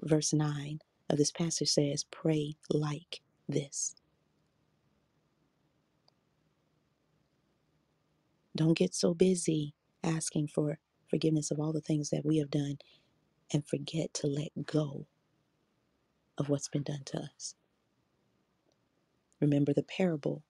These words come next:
in the Bible where there was a man who owed the king. The king let him go, forgave his debt.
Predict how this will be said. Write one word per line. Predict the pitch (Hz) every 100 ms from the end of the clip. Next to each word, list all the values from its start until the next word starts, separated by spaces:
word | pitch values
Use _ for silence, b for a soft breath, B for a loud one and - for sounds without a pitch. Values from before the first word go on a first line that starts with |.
| _ _ _ _ _ _ _ _ _
in | 156
the |
Bible | 147 151 151 143 147
where | 143 147
there | 143
was | 143 -
a | 147 - _ -
man | 151 156 147 -
who | 151 -
owed | 151 151 -
the | 156
king. | - 185 143 147 156 _ _ _ _ _ _ _ -
The | 156
king | - 180 170 151 175 147
let | 147 151
him | 151
go, | 147 151 147 - _ _ _ _ _ _ _ _ _ _ _ _
forgave | - 143 139 151 135
his | 143 143
debt. | 156 165 -